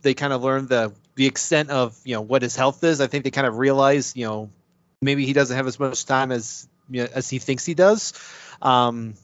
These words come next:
but I definitely agree with you. Um, you know, I think it's right around this time in, in the years few,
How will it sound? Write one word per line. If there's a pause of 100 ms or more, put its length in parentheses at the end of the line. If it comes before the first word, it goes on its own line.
(180)
but
I
definitely
agree
with
you.
Um, (680)
you
know,
I
think
it's
right
around
this
time
in,
in
the
years
few,